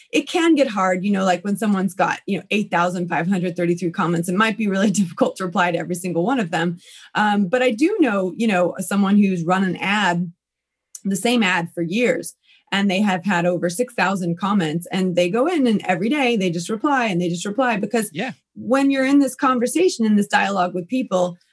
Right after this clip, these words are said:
Speaker 1: um, it gets seen by more people. And then they also, you know, feel like it's a person that they're connecting with. So, you know, I think it's, it's worth putting in the extra effort to connect with people,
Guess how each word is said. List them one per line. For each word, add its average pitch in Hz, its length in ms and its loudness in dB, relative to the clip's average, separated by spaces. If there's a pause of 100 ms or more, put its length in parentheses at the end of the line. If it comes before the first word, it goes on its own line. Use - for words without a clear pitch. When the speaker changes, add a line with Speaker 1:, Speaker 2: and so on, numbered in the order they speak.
(100)
Speaker 1:
um, 185 320 0
it 208 120 -4
gets - 220 -4
seen 208 240 2
by 185 120 2
more 170 200 0
people. 226 480 0
And 190 200 0
then 185 200 0
they 185 160 2
also, 175 560 0
you 196 120 -2
know, 160 140 -2
feel 185 220 -4
like 180 240 0
it's - 160 -14
a 180 60 -2
person 202 420 -6
that 190 140 -2
they're 175 120 2
connecting 202 460 -2
with. 190 240 -2 (340)
So, 214 400 -2
you 214 140 0
know, 208 160 2
I 214 160 0
think 269 300 0
it's, 190 360 -6
it's 196 220 -4
worth 269 420 2
putting 226 220 0
in 208 80 2
the 202 100 2
extra - 300 -6
effort 175 400 -6
to 185 120 -8
connect 180 360 -4
with 175 140 -8
people, 160 440 -4